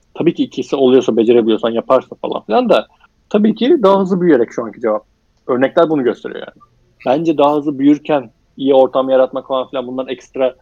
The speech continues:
fayda sağlıyor. Ama öncelik kesinlikle şu anda şey değil. Ben çalışanlarıma çok iyi davranayım ama yatırım almayayım, karlılığa oynayayım. Bu, bu bir yere varmıyor ne yazık ki.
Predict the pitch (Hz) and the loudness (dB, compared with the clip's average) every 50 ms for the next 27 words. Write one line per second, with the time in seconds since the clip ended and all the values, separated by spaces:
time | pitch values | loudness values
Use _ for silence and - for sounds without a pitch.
0 | _ _ _ _ _ _ _ _ - 120 123 123 156 147 - 151 131 113 107 107 | _ _ _ _ _ _ _ _ -8 -8 -4 -4 -4 -2 -2 -2 -2 -2 -4 -6
1 | 113 - 247 _ _ _ _ _ _ _ _ _ _ _ _ _ _ _ - 151 | -6 -8 -10 _ _ _ _ _ _ _ _ _ _ _ _ _ _ _ -2 2
2 | 180 190 180 - 160 143 151 147 143 151 170 214 - - - 147 - - 202 208 | 2 2 2 2 2 2 4 6 4 4 4 2 -2 -4 -4 -4 -2 -2 -4 -4
3 | 202 175 175 214 302 311 - _ _ _ _ - - - - 170 151 147 139 131 | -2 -2 -2 -2 -2 -4 -10 _ _ _ _ -16 -4 0 2 4 4 4 4 2
4 | 127 170 233 320 330 _ - - 185 170 151 147 127 - _ _ _ _ _ _ | 2 0 -2 -2 -6 _ -4 0 0 0 0 -2 -6 -10 _ _ _ _ _ _
5 | _ _ _ - 135 131 127 - 151 143 - 151 139 139 139 139 135 127 - 185 | _ _ _ 0 0 0 2 0 0 0 2 0 0 2 0 0 -2 0 0 0
6 | 175 - 185 151 139 139 139 139 143 170 202 220 214 - _ _ _ _ _ _ | 0 2 2 4 4 4 6 4 2 2 -2 -4 -6 -12 _ _ _ _ _ _
7 | _ _ _ _ _ - - 180 160 160 170 165 - - 156 160 151 143 139 127 | _ _ _ _ _ -4 -2 0 0 2 2 2 2 2 2 2 4 4 4 4
8 | 120 127 156 160 151 _ _ _ _ - 143 139 131 131 131 127 123 117 110 104 | 2 -2 -4 -8 -12 _ _ _ _ 0 0 2 2 2 2 4 4 4 2 -2
9 | 107 - - _ _ _ _ _ _ _ _ _ _ - 160 165 175 160 - - | -6 -10 -12 _ _ _ _ _ _ _ _ _ _ 0 4 4 4 4 0 -6
10 | _ _ _ _ _ _ - 175 156 156 156 156 156 165 160 - - 135 131 127 | _ _ _ _ _ _ -4 -2 0 2 4 4 4 4 2 0 -2 0 2 2
11 | 127 123 117 107 104 104 113 113 113 110 101 101 - _ - | 2 0 -2 -6 -10 -8 -6 -4 -4 -4 -6 -8 -14 _ -20